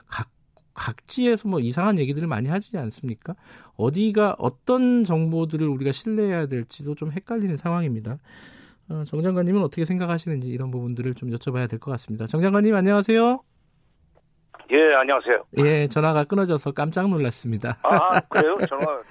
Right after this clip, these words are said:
Speaker 2: 예, 예.
Speaker 1: <laughs> 예, 어, 일단 김정은 위원장 얘기부터 좀 해보죠. 그,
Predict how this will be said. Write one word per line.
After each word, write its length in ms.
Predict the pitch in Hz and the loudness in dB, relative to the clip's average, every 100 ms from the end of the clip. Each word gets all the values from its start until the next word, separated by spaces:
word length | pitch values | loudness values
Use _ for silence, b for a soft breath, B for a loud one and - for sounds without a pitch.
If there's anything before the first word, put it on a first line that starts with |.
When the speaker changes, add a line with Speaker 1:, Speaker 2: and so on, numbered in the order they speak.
| 123 | -10
Speaker 2:
예, 240 | 113 113 | -8 -8
예. 540 | 107 98 - 247 214 151 | -10 -12 -4 -2 -2 -2
Speaker 1:
<laughs> 80 | 147 | 2
예, 640 | 160 135 - - - - | 2 0 -8 -16 -14 -2
어, 280 | 170 175 175 | 2 4 4
일단 320 | 165 247 294 202 | 4 6 4 4
김정은 380 | 220 285 381 | 2 4 4
위원장 920 | 359 330 285 269 254 240 226 208 196 185 | 4 4 6 6 6 4 2 0 0 0
얘기부터 420 | 170 185 170 185 | 0 0 -2 -2
좀 140 | 165 170 | 2 2
해보죠. 640 | 240 180 156 208 117 110 | 2 2 2 2 0 -2
그, 380 | 208 262 190 | 0 2 2